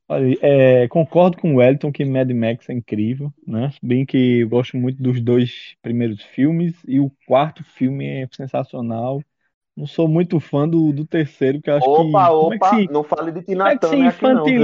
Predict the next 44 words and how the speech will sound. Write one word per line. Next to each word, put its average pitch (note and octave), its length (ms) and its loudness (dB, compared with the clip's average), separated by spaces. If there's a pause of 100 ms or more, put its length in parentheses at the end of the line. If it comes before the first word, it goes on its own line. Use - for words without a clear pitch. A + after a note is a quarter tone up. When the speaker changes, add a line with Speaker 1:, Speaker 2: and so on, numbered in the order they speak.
Speaker 1:
infantiliza, G3+ 200 4
Speaker 2:
Não C#3 160 -2
fale D#3+ 220 0
Speaker 1:
como E3 100 -2
é - 40 2
Speaker 2:
de C4+ 60 0
Speaker 1:
que - 60 -14
se F3 60 -2
Speaker 2:
Tina F3 140 2
Turner B3+ 260 2
aqui C4 160 0
não, A#3+ 80 2
Speaker 1:
infantiliza G3+ 400 4
Speaker 2:
viu? A3+ 80 2
Speaker 1:
um G3+ 60 4
filme G#3+ 480 -2
pós-apocalíptico, G3+ 1300 -2
né? D3+ 400 -6
É A2+ 60 -6
uma A#2 80 -6
Speaker 2:
We C3+ 60 2
Speaker 1:
coisa D#3+ 120 2
Speaker 2:
don't E3+ 140 4
need E3 120 0
another E3+ 360 -2
Speaker 1:
complicada. D3+ 280 2
Speaker 2:
hero, D3+ 180 2
Ronilson. A#2 440 -6
We F2 160 -8
Speaker 1:
Mas, A3+ 360 2
Speaker 2:
don't D#3 120 -2
need D3+ 100 -2
another D#3+ 180 0
Speaker 1:
mas B3+ 100 0
Speaker 2:
hero. - 80 -8
Speaker 1:
Tina C4 360 0
Turner B3+ 500 2
é G#3+ 160 0
a - 180 0
salvação G#3+ 560 0
do A#3+ 80 -8
terceiro C#4 400 -8
filme, C#3 360 -4
claro. A#2 440 -8